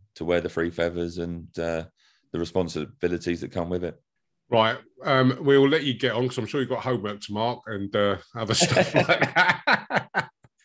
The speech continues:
Speaker 2: Um, just before you go, Ricky, um, just remind us again what your, uh, benefit website is, please.
Speaker 1: It is clarkey twenty twenty-one dot co dot U K. Um, so, yeah, all the, all the sort of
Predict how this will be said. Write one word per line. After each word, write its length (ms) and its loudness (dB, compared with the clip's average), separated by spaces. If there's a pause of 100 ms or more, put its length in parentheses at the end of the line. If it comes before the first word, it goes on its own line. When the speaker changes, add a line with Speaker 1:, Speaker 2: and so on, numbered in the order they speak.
(360)
Speaker 2:
Um, 160 2
just 160 4
before 280 6
you 160 6
go, 160 4
Ricky, 480 0
um, 200 -2
just 240 2
remind 320 0
us 100 -8
again 260 0
what 160 -4
your, 380 -2
uh, 160 0 (720)
benefit 360 -2
website 460 -2
is, 100 -8
please. 440 -8 (880)
Speaker 1:
It 160 2
is 340 2 (160)
clarkey 840 0
twenty 300 -2
twenty-one 540 -2
dot 240 -2
co 160 -4
dot 120 -6
U 160 -6
K. 340 -4 (400)
Um, 520 -2
so, 220 -4
yeah, 320 -2
all 180 -2
the, 80 -2
all 160 -6
the 60 -6
sort 300 -10
of 60 -20